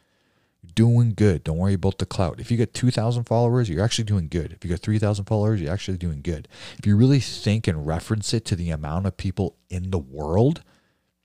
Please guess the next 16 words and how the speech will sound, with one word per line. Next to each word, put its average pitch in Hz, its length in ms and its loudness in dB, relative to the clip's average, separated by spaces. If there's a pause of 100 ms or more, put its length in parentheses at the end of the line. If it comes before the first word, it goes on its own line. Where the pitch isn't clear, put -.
(420)
right, 95 320 2
that 92 160 0
are 85 80 2
actually 92 400 0
trying 98 560 0
and 85 100 -4
can, 98 180 0 (100)
can't 110 260 0
even 95 220 -2
break 92 340 -2
three - 240 -4
hundred 85 280 0
followers, 98 640 0 (480)
that's 127 300 -2
okay 110 360 4
too. - 360 2